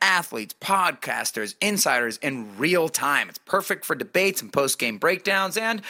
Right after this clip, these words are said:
uh, soggy sorrows, to bar-, borrow a part of my take saying right there.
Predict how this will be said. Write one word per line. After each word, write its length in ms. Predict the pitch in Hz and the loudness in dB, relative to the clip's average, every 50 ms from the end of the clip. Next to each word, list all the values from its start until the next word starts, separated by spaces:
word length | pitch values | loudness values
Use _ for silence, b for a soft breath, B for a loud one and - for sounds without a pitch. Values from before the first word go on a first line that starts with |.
| B B B B B - | B B B B B 2
uh, 160 | - 185 196 | 2 4 4
soggy 360 | 190 - 202 202 208 202 220 | 2 2 0 0 0 -2 -2
sorrows, 540 | 208 - 196 196 220 254 240 175 127 117 - | -2 0 0 2 2 2 2 0 0 -2 -2
to 240 | - 131 127 131 123 | -2 0 0 0 0
bar-, 440 | 120 131 135 147 151 151 143 - - | 0 2 2 2 2 2 0 -2 0
borrow 300 | 123 147 147 156 151 139 | 0 2 2 4 4 2
a 60 | 117 | 2
part 180 | - 160 160 | 2 2 2
of 60 | 151 143 | 2 0
my 120 | 135 127 | -2 -4
take 280 | - - 190 196 190 - | 0 0 0 0 0 0
saying 260 | - 127 113 113 117 | -2 -2 -4 -4 -2
right 220 | 113 113 113 92 | -2 -2 -2 0
there. 340 | - 156 180 165 135 123 | 0 2 4 4 4 2